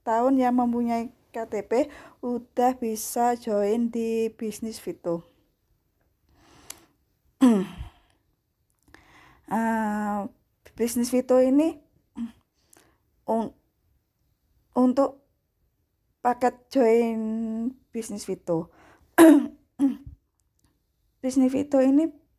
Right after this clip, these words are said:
paket joinnya yang paket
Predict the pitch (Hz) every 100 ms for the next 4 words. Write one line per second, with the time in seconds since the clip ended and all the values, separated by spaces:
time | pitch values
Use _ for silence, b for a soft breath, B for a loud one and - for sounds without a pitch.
0 | _ 277 277 254 - - 220 226 233 262
1 | 277 269 247 247 247 247 247 262 240 -
2 | 247